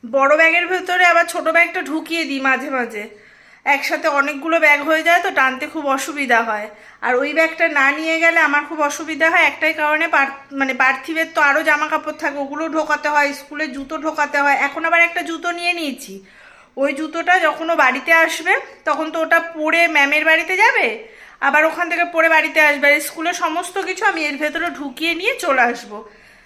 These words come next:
তারপরে ওর ব্যাগ আমার কাঁধে থাকবে, দুদিন ধরে তো বই আমিই নিয়ে যাচ্ছিলাম, আজকে মনে হয় ব্যাগটা একটু হালকা, বললো, "মা, তোমাকে নিতে হবে না, আমি একবারে নিয়ে যাচ্ছি।"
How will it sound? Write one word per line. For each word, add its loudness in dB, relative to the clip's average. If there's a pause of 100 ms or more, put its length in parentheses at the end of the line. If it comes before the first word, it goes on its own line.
তারপরে 2
ওর -2
ব্যাগ 4
আমার 0
কাঁধে 0
থাকবে, -2 (800)
দুদিন -6
ধরে 0
তো -4
বই 0
আমিই 2
নিয়ে 0
যাচ্ছিলাম, 0
আজকে 2 (100)
মনে 0
হয় 4
ব্যাগটা 2
একটু -4
হালকা, 2 (640)
বললো, 0
"মা, 2
তোমাকে -2
নিতে -2
হবে 2
না, 2
আমি 2
একবারে 2
নিয়ে -4
যাচ্ছি।" -12